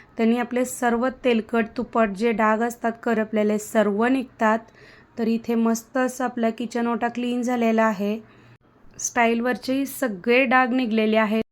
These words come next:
तुम्ही पण एकदा अशा पद्धतीने गॅसची शेगडी, किचन ओटा व स्टाइल क्लीन करून बघा. पूर्ण व्हिडिओ पाहिल्याबद्दल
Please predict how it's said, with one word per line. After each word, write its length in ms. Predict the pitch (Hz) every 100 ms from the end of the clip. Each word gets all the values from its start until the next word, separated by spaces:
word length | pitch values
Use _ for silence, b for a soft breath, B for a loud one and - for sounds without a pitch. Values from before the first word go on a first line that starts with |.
| _ _
तुम्ही 240 | 254 240 254
पण 220 | 320 311
एकदा 360 | 247 226 214 240
अशा 240 | 247 285
पद्धतीने 580 | 277 269 208 226 233 240
गॅसची 440 | 226 226 226 233
शेगडी, 440 | 226 262 247 220 214 214
किचन 340 | 240 226 262
ओटा 360 | 254 240 226 220
व 220 | 202 233 226
स्टाइल 420 | - 247 226 220 -
क्लीन 260 | 254 277 294
करून 400 | 285 226 220 226
बघा. 340 | 226 202 220 262 - b b b b b b b - - _ -
पूर्ण 300 | 269 285 302
व्हिडिओ 400 | 311 262 226 226
पाहिल्याबद्दल 760 | 226 240 240 220 233 208 233